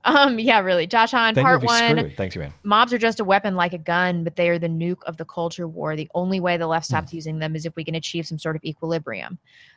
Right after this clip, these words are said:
Speaker 1: The only way to do that is to make it so painful to use them that they will stop. And the way we do
Speaker 2: Huh.
Speaker 1: that is by using them as well." I see an argument for that as well. I mean, this is a conversation Skeg and I have all the time. It's not like either of us are really entrenched in our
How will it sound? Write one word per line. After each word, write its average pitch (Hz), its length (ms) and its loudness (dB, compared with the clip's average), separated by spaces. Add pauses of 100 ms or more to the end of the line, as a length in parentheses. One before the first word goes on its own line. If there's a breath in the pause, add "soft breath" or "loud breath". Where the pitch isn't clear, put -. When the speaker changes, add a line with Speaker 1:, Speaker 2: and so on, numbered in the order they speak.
Speaker 1:
The 190 120 -2
only 214 280 4
way 208 240 4
to 202 100 4
do 185 240 0
that 175 300 2
is 165 120 -6
to 175 100 -6
make 175 240 2
it 165 100 -8
so 214 300 0
painful 247 460 -2
to 196 120 -6
use 202 300 -2
them 202 100 -2
that 160 140 -8
they 175 100 2
will 170 140 -4
stop. 165 560 0 (100)
And 160 240 -4
the 160 100 -2
way 165 200 0
we 165 140 0
do 123 120 0
Speaker 2:
Huh. 127 60 0
Speaker 1:
that 151 200 -6
is - 120 -12
by 151 140 -4
using 151 420 -6
them 147 260 -10
as 143 460 -6
well." 131 300 -10
I 190 100 2
see 240 200 0
an 226 60 4
argument 180 380 4
for 175 80 -6
that 160 180 2
as 147 160 -6
well. 110 300 0 (280 loud breath)
I 240 60 -2
mean, 294 100 4
this 349 120 4
is 415 80 0
a 427 80 4
conversation 262 520 2
Skeg 185 240 2
and 180 120 0
I 180 80 2
have 175 180 0
all 175 160 2
the 160 60 -2
time. 170 260 -2
It's 165 160 -8
not 202 140 4
like 220 160 4
either 185 280 6
of 170 120 4
us 170 160 2
are 165 100 -2
really 170 300 0
entrenched 170 640 -6
in 160 120 -8
our 151 300 -2